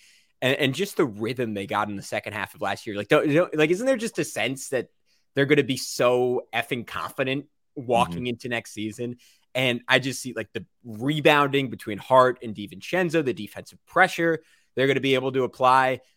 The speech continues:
Speaker 1: Um, I, look, it could, we've, we've gotten burned before on Julius Randle. So I think that would be my one reservation, is if he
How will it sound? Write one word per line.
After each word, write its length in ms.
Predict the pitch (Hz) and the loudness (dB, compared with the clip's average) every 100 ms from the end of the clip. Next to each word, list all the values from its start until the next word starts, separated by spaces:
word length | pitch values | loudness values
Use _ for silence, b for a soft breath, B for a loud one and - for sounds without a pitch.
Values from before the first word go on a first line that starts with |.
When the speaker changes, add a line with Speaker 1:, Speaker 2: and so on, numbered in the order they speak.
| _ | _
Speaker 1:
Um, 340 | 110 110 110 - | -4 -2 -6 -6
I, 260 | 123 120 - _ _ _ | -2 -2 -4 _ _ _
look, 240 | 127 104 | -4 -4
it 120 | 104 - | -12 -4
could, 260 | 139 107 _ | -4 -4 _
we've, 220 | - 120 - | -10 -10 -8
we've 160 | 135 120 | -8 2
gotten 300 | 143 143 143 | 2 2 -2
burned 360 | 139 160 175 151 | 0 0 0 -4
before 580 | 143 - 143 117 101 | -8 -4 -2 -2 -2
on 160 | 117 117 | -4 -6
Julius 420 | 110 117 113 - | -4 -4 -4 -6
Randle. 280 | 101 101 90 | -10 -8 -10
So 140 | - | -6
I 40 | 113 | -4
think 200 | 139 123 | -4 -2
that 180 | 123 135 | -2 0
would 140 | 123 | -6
be 80 | 127 | -6
my 140 | 123 | -4
one 280 | 113 117 117 | -2 -2 -2
reservation, 640 | 117 104 104 104 104 127 | -4 -4 -8 -8 -8 -8
is 140 | 117 104 | -8 -8
if 120 | 101 | -10
he 280 | 117 117 | -8 -8